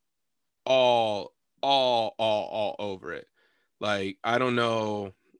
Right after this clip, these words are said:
I don't know what El Chapo's up to. I don't know what the plan is. I'm not that smart, but I am smart enough to kinda smell a rat when I see it. Like, or no, that doesn't make sense.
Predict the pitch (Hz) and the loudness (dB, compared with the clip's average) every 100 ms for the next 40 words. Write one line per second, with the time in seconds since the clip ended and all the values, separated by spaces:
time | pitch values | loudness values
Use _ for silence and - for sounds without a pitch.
0 | 104 107 104 101 104 127 135 - 131 135 | -6 -4 -4 -6 -4 -2 -2 -2 -2 -2
1 | 131 131 - 135 123 123 123 _ _ _ | -4 -6 -4 -2 -2 -4 -8 _ _ _
2 | _ - 110 107 104 101 104 101 101 98 | _ -4 -2 -2 -4 -6 -6 -4 -6 -6
3 | 95 92 _ - 95 117 - 127 139 123 | -8 -12 _ -20 -6 -4 -4 -8 -4 -2
4 | 120 117 117 113 107 - _ _ _ 101 | -2 -4 -4 -6 -8 -14 _ _ _ -4
5 | 113 107 110 104 - 104 92 - _ _ | -2 0 0 -2 -6 -8 -8 -10 _ _
6 | _ _ _ _ 117 107 98 107 110 107 | _ _ _ _ -4 -2 -4 -2 -2 -2
7 | - 123 123 127 127 120 120 - - 117 | -8 -4 -2 0 0 -2 -6 -12 -8 -6
8 | 104 - 113 107 101 101 98 98 95 - | -6 -8 -8 -6 -4 -4 -6 -8 -12 -10
9 | 98 85 - - 90 80 _ _ _ _ | -8 -8 -10 -10 -10 -10 _ _ _ _
10 | _ _ _ _ _ - 107 - _ _ | _ _ _ _ _ -8 -6 -6 _ _
11 | _ 113 107 87 95 _ 98 101 101 98 | _ -8 -6 -8 -14 _ -10 -8 -8 -8
12 | - 82 - | -10 -14 -14